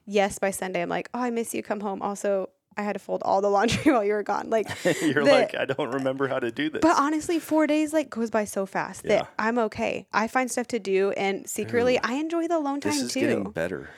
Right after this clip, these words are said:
Speaker 1: <laughs>
Speaker 2: Four-day trips don't count as long trips. <laughs>
Speaker 1: I do like the alone time too, and so because I, like, can get in my routine of work, and n-, it's, I don't know.
Speaker 2: A lot of,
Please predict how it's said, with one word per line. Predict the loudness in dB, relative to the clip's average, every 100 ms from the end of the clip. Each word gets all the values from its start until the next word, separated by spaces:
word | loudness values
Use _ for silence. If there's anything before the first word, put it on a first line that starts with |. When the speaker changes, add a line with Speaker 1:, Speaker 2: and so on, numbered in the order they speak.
| -20 -16 0
Speaker 1:
<laughs> | 2
Speaker 2:
Four-day | 2 -6 -14 -18 -10 0 0 0 -2
trips | -4 -2 -4 -4 -2
don't | 0 0
count | -2 -2 0
as | -2 0
long | 0 0 0
trips. | 0 0 0 -2 -4
<laughs> | -4 -6 -6 -12 _ -18 -14 -10 -8 -4 -2 0
Speaker 1:
I | 2 2
do | 2 0
like | 2 2
the | 2 2
alone | 2 0
time | -2 -6 -4
too, | -2 -2
and | -2 -4
so | 0 2
because | 2 0 0 0
I, | 0 2 2 0 -4 -14 -4
like, | 2 2 0
can | -4
get | -2 -2
in |
my | -2
routine | -2 -4 -4 -2 -2
of | -2 -4 -2
work, | 2 2 2 -2 -10 -20 _
and | -2 0 0 -2 -6 -10 _
n-, | -10 -6
it's, | -4 -4 -6 -16 _ _ _ -8
I | -4
don't | -4 -4
know. | -2 -2 -4 -8 _ _ _ _ _ _ _
Speaker 2:
A | 0
lot | 2 2
of, | 0 -6